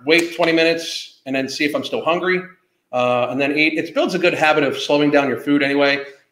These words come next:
M-, a lot of people with A D H D, but a lot of people with binge eating disorder especially, eat very, very, very fast, and I'm one of them. I eat very, very fast.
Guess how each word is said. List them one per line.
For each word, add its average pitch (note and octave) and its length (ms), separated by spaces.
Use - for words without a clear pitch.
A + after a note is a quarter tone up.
M-, E3 180
a D#3+ 60
lot C3+ 160
of - 60
people F3+ 160
with D#3+ 40
A E3 60
D D#3+ 100
H D#3+ 200
D, E3 120
but C#3 100
a - 20
lot D3+ 160
of D#3 40
people D3+ 160
with B2 140
binge D3 180
eating C#3+ 140
disorder B2+ 220
especially, C#3+ 460
eat F#3 220
very, C3+ 220
very, B2+ 160
very A#2 160
fast, A#2 460
and A2+ 100
I'm B2+ 260
one C3 140
of B2+ 60
them. C3+ 340
I A#2+ 60
eat B2 320
very, C3 280
very A#2 200
fast. A#2 340